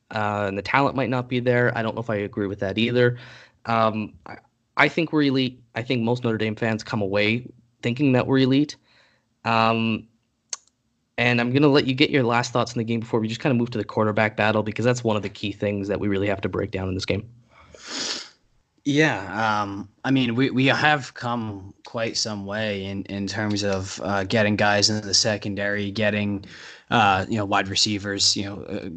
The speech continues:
Speaker 2: s-, specifically, I'm thinking Lawrence Keys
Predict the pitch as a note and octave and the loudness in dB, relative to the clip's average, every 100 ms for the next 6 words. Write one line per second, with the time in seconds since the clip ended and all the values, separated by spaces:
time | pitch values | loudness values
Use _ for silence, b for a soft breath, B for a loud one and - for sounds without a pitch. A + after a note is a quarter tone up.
0 | - _ _ _ _ A2 - - - B2 | -14 _ _ _ _ -4 -2 0 0 2
1 | - C3+ A#2 A2+ A2+ G#2 G#2 A#2 G#2+ G#2+ | 4 2 0 -6 -6 -6 -6 -6 -4 -6
2 | A2+ A2 G#2 - A2 G#2+ G#2 - | -4 -4 -6 -6 -4 -2 0 2